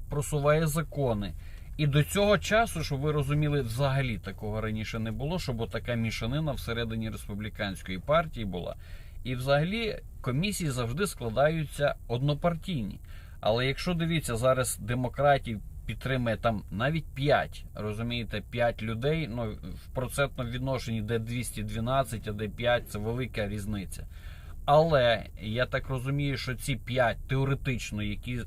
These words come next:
захочуть чи захотіли підтримати демократів, вони так само, я думаю, захочуть якусь плюшку.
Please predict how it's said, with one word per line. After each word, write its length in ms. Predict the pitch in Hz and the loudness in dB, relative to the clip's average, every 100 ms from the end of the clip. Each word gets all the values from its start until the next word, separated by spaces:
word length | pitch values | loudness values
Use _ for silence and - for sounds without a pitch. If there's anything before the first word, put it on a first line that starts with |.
| - - - - - - - | -8 -10 -10 -10 -8 -8 -8
захочуть 720 | 95 117 - 143 - - 98 | -2 -2 0 0 0 -2 -6
чи 140 | - 110 | -2 -2
захотіли 720 | 117 120 135 - 143 131 110 | -2 -2 -4 -2 -2 -2 -2
підтримати 640 | - 101 113 117 113 117 | -6 -8 -4 -4 -4 -4
демократів, 760 | 110 117 113 147 165 180 208 185 - - - - - - - - - - - - - - | -4 -4 -4 -2 -2 -4 -8 -8 -12 -10 -12 -12 -12 -10 -10 -10 -10 -10 -10 -12 -12 -8
вони 240 | 95 117 | -4 -2
так 200 | - 131 | 0 -2
само, 320 | - 143 143 120 | 2 2 2 2
я 120 | 113 | 0
думаю, 380 | 120 135 123 113 - - - - | 0 0 -2 -4 -8 -10 -10 -6
захочуть 580 | 107 113 131 120 107 | -4 -2 -2 -4 -6
якусь 280 | 110 - 110 | -6 -6 -8
плюшку. 600 | - 127 139 - - - | -4 -2 -2 -4 -8 -12